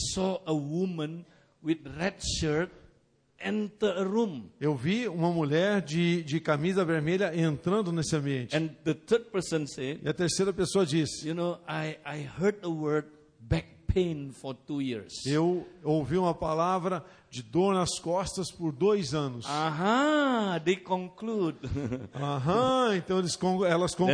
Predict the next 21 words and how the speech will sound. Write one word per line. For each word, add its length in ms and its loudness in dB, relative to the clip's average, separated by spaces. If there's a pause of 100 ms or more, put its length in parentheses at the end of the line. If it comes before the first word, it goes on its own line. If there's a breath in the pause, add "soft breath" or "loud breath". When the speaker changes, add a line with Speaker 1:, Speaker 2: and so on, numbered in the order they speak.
Speaker 1:
means 260 6
Speaker 2:
concluíram. 120 0
Speaker 1:
God 340 4
want 440 0
them 380 0
to 100 -4
go 240 -2
to 240 -4
a 40 -6
Starbucks. 920 -4
Speaker 2:
Então, 260 2
né, 200 2
Deus 280 0
quer 220 2
que 100 -4
eu 120 2
vá 240 2
até 200 0
o 80 4
Starbucks. 680 0
Speaker 1:
There 140 6